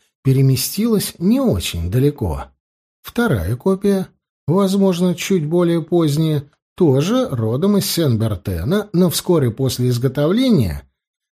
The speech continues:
епископ Веренгар, тысяча первый, тысяча двадцать восьмой, передал ее в Страсбургский собор. Теперь она переехала в публичную библиотеку швейцарского Берна.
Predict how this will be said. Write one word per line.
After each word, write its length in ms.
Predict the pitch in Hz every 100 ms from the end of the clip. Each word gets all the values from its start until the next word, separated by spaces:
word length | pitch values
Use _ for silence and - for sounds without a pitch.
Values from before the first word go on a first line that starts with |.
| -
епископ 720 | 104 151 156 160 - 107 90
Веренгар, 760 | 107 139 127 123 117 202 233 226 _ _ _ _ -
тысяча 420 | 107 - 85 90
первый, 440 | 85 135 110 92 85
тысяча 480 | 117 113 95 -
двадцать 400 | 98 117 104 92
восьмой, 560 | 110 127 139 107 76 - _ _ _ _
передал 520 | - 110 104 107 180 208
ее 320 | 202 202 190
в 80 | -
Страсбургский 840 | - 113 139 139 143 135 - 131
собор. 720 | 120 131 123 117 87 69 - _ _ _ _ _ _ _ _ _
Теперь 680 | - 98 - 92 104 139 - _
она 280 | - 127 170
переехала 640 | 151 156 156 151 170 160
в 60 | 147
публичную 640 | - 123 123 165 - 156
библиотеку 680 | 139 131 127 113 139 165 151
швейцарского 840 | - 120 113 143 143 - - 127 123
Берна. 640 | 120 120 90 78 71 -